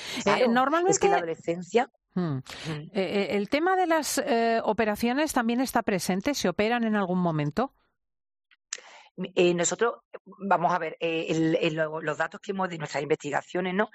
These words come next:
Speaker 2: Los datos que hemos sacado de diferentes medios, de diferentes revistas especializadas, es que habían aumentado en menores de dieciocho años en un porcentaje muy elevado. Eso también lo recogemos en la guía.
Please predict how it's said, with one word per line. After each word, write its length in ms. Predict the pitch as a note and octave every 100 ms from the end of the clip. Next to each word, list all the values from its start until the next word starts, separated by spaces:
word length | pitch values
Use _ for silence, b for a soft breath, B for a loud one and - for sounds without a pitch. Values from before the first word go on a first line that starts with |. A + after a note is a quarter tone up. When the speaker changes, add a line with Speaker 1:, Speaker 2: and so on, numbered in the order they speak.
| B B
Speaker 2:
Los 100 | D3
datos 180 | D#3+ E3
que 80 | -
hemos 160 | F3 D#3
sacado 360 | E3 E3 E3
de 120 | E3 D#3+
diferentes 460 | D3+ D3+ D#3 D3
medios, 380 | E3 E3+ E3+ E3
de 80 | D#3+
diferentes 340 | - D3 D#3+
revistas 260 | D#3 D#3 D#3+
especializadas, 640 | D#3 - D#3 D3+ D#3 F#3 - B B B -
es 180 | E3 -
que 200 | G3+ A#3 B B
habían 320 | D3 D3+ D3+
aumentado 640 | D#3+ E3 F3 F3+ F3+ G#3+ - B -
en 140 | D#3+
menores 380 | D3 D3 D#3+ G3+
de 80 | G#3+
dieciocho 680 | F#3+ F3+ - D#3 D#3 - C#3+
años 420 | C#3+ D#3 G3+ - B B -
en 140 | D3
un 60 | C#3
porcentaje 520 | C#3+ D#3 D3 - E3
muy 280 | D#3 G3+ A3
elevado. 420 | E3+ D3 D#3 F3+
Eso 140 | D#3 -
también 180 | F#3
lo 60 | E3
recogemos 480 | D#3+ D3 D3+ C#3+ C3+
en 60 |
la 100 | C#3
guía. 280 | C#3 E3+ D#3